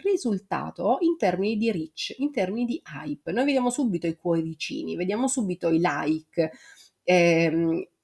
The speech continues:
e, e questo ci dà un senso di appagamento iniziale che ci porta magari a creare sempre di più, cioè c'è proprio un processo biochimico che ci fa sentire appagati quando noi vediamo questo riscontro immediato.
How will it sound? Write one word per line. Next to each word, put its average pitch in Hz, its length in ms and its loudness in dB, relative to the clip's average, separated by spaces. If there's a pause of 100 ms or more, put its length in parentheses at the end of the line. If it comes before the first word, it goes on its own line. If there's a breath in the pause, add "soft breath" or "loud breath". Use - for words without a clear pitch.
e, - 360 2
e 247 100 4
questo 359 300 6
ci 240 120 2
dà 214 100 8
un 302 120 6
senso 233 720 4 (220 loud breath)
di 233 420 4
appagamento 208 760 2
iniziale 160 840 -2
che 226 120 -2
ci 285 160 0
porta 190 500 0 (220)
magari 190 380 -2
a 170 100 -2
creare 175 480 0
sempre 165 380 -4
di 170 180 -6
più, 170 360 0
cioè - 140 -8
c'è - 160 -10
proprio 175 220 -2
un 147 60 -6
processo 160 640 -2 (260 loud breath)
biochimico 160 880 -2 (160 soft breath)
che 175 120 -2
ci 175 120 -4
fa 175 100 -4
sentire 170 460 0
appagati 170 720 0
quando 170 280 -2
noi 170 120 2
vediamo 165 380 0
questo 170 300 -2
riscontro 196 960 -2
immediato. 180 1000 -2